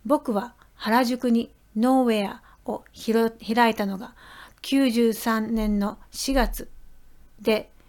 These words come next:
ベージングエイプっていうブランドを始めたのが九十三年の九月。ジェームス、いや、僕は九十二年のクリスマスにモーワックスを作った。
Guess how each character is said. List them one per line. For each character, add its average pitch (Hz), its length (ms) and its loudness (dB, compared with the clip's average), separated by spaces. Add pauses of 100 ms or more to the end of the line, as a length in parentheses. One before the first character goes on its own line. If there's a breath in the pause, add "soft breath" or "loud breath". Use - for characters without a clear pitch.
(160)
ベ 254 220 4
ー 320 40 2
ジ 320 180 2
ン 320 80 4
グ 311 120 2
エ 320 140 4
イ 302 60 0
プ 233 140 -4
っ - 20 -16
て - 200 -8
い 208 100 0
う 202 60 0
ブ 190 120 -2
ラ 226 160 2
ン 226 80 2
ド 220 120 2
を 214 60 0
始 208 260 -2
め 240 120 0
た 247 140 -2
の 226 120 0
が 196 180 -8 (300 soft breath)
九 277 260 2
十 214 180 0
三 202 300 -2
年 196 280 -2
の 196 180 -8 (180)
九 - 140 -8
月。 - 380 -4 (1000 soft breath)
ジ 240 140 0
ェ 233 80 4
ー 220 40 0
ム 196 120 -2
ス、 - 220 -12 (380 soft breath)
い - 120 -4
や、 - 200 -2 (360 soft breath)
僕 240 260 0
は 196 120 -6
九 330 280 4
十 226 140 0
二 214 180 0
年 262 240 2
の 190 160 -6 (180)
ク - 120 -6
リ 294 100 2
ス 381 140 -2
マ 359 120 4
ス 254 140 -4
に 196 220 -6 (240 soft breath)
モ 214 180 0
ー 214 60 0
ワ 220 80 2
ッ 226 60 -6
ク - 120 -16
ス - 160 -10
を 185 100 -10
作 - 200 -12
っ - 20 -8
た。 - 240 -18